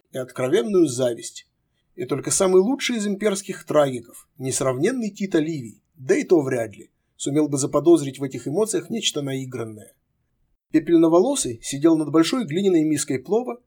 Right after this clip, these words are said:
запивая его дешёвым пивом. Он хохотал плоским и сальным шуткам соседей, сам отмачивал такие же, щипал старательно повизгивавших служанок и вообще ничем не выделялся из толпы.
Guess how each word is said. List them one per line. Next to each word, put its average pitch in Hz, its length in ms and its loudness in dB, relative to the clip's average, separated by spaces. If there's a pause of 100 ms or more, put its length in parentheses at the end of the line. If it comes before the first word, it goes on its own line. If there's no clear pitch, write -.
(100)
запивая 151 500 4
его 160 180 8
дешёвым 143 520 -2
пивом. 113 420 -12 (640)
Он 151 140 2
хохотал 202 520 0
плоским 175 400 -2
и 135 40 -4
сальным 170 340 4
шуткам 143 340 -6
соседей, 175 600 -6 (320)
сам 269 320 4
отмачивал 220 560 2
такие 180 380 2
же, 156 240 -6 (340)
щипал 269 480 2
старательно 190 580 2
повизгивавших 139 840 0
служанок 196 600 0 (380)
и 302 80 4
вообще 370 480 4
ничем 302 320 4
не 277 80 2
выделялся 214 500 2
из 190 120 -2
толпы. 175 500 0